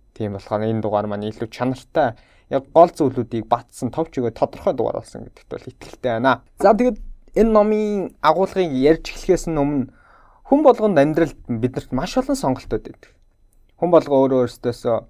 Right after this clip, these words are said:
"Миний зорилго гэж юу вэ?" гэж. Магадгүй маш олон хүн танаас "Таны зорилго юу вэ?" гэдэг асуултыг бол амьдралд маш олон удаа асуусан байх гэж бодож байна. Гэхдээ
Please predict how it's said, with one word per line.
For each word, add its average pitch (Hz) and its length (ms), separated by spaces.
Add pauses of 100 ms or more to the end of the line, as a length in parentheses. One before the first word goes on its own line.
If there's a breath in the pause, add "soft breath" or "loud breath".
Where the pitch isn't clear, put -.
(380)
"Миний 202 260
зорилго 170 380
гэж - 180 (140)
юу 113 160
вэ?" 107 160
гэж. - 320 (440)
Магадгүй 165 320
маш 165 240
олон 180 240
хүн 147 320
танаас 135 480
"Таны 180 240
зорилго 160 400
юу 143 220
вэ?" 113 100
гэдэг - 160
асуултыг - 380
бол 110 100
амьдралд 127 480
маш 143 240
олон 147 240
удаа 117 160
асуусан - 320
байх - 160
гэж - 160
бодож - 160
байна. - 160 (720)
Гэхдээ - 240